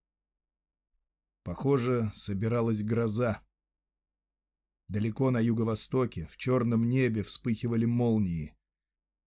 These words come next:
Но больше всего донимал дым от горы. Он не давал дышать, в висках ломило, голова кружилась, заставляя спотыкаться и падать.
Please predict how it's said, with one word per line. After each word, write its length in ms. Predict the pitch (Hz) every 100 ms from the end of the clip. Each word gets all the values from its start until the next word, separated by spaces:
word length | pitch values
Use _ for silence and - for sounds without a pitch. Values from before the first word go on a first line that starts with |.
| -
Но 140 | 82
больше 400 | 92 127 117 110
всего 380 | - - 95 95
донимал 480 | 87 101 110 113 98
дым 320 | 92 113 110
от 140 | 98
горы. 480 | 104 107 101 87 - _ _ _ - -
Он 180 | 135
не 120 | 135 127
давал 340 | 120 123 120
дышать, 500 | 113 110 127 95 -
в 60 | 85
висках 540 | 110 113 - 131 -
ломило, 480 | 131 131 131 117 90
голова 440 | 85 127 131 135
кружилась, 600 | - 131 123 143 131 107
заставляя 600 | 92 113 - 120 123 127
спотыкаться 640 | 113 - 113 110 131 113 131
и 60 | 120
падать. 500 | - 120 95 -